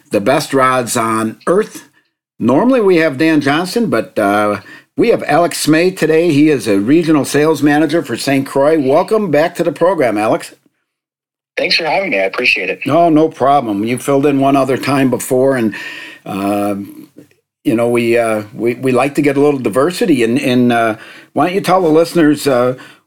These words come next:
Speaker 1: what you're doing for Saint Croix and, uh, the region that you do it in?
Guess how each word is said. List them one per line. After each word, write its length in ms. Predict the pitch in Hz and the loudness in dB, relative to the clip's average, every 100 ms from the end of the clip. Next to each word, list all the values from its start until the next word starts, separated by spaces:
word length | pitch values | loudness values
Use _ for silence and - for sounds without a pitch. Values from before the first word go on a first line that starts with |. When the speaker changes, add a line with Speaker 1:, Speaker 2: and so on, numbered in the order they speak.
| - - - - | -16 -12 -12 -6
Speaker 1:
what 240 | 151 175 202 | -2 0 2
you're 120 | 170 | 2
doing 300 | 165 170 151 | 4 2 0
for 120 | 139 | -2
Saint 280 | 147 156 147 | 0 0 2
Croix 380 | 156 156 160 143 | 2 2 2 2
and, 200 | 123 120 | 2 2
uh, 220 | 120 117 | 2 -2
the 220 | 113 117 | -2 -2
region 340 | 127 147 135 131 | 2 2 2 -2
that 140 | 123 | -2
you 80 | 113 | 0
do 160 | 131 | 0
it 80 | 131 | 0
in? 140 | - | -4